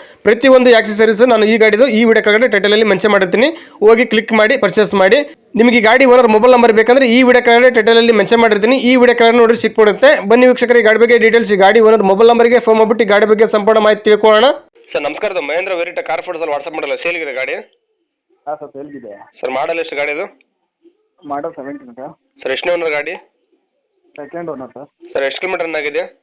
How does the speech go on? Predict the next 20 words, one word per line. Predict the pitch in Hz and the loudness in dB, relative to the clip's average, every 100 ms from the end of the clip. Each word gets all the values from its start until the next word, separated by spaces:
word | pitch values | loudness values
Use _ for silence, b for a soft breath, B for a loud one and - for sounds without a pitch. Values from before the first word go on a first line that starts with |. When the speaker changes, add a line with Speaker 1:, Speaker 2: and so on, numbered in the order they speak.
| _ _ _ _ _ _ _ _ _ _ | _ _ _ _ _ _ _ _ _ _
Speaker 3:
ಒಂದ್ | 147 165 185 | -16 -12 -14
ಲಕ್ಷ | 180 202 | -14 -14
ಎಪ್ಪತ್ತು | 147 - 139 | -14 -14 -14
ಸಾವಿರ | 135 | -14
ಓಡಿದೆ. | 127 113 101 101 - | -16 -18 -20 -20 -14
Speaker 2:
ಸರ್, | - | -10
ಟೈರ್ | 151 165 | -6 -4
ಎಲ್ಲ | 165 | -4
ಎಷ್ಟು | 156 156 | -6 -10
ಪಾಯಿಂಟ್ | 151 147 | -12 -10
ಇದೆ? | 147 185 - - _ _ _ _ _ _ _ | -10 -12 -20 -20 _ _ _ _ _ _ _
Speaker 3:
ಫಿಫ್ಟಿ | 160 175 | -16 -16
ಪರ್ಸೆಂಟ್ | 147 147 165 131 | -14 -16 -14 -16
ಆಗಿದೆ | 123 120 117 | -18 -20 -20
ಸರ್. | 135 170 - | -20 -20 -14
Speaker 2:
ಸರ್, | 156 143 _ _ _ | -12 -12 _ _ _
ಸರ್, | 165 | -12
ಕಂಡೀಷನ್ | 160 170 180 175 | -10 -12 -10 -10
ಹೆಂಗಿದೆ | 165 131 | -10 -8
ಗಾಡಿದು? | 131 127 107 | -8 -10 -14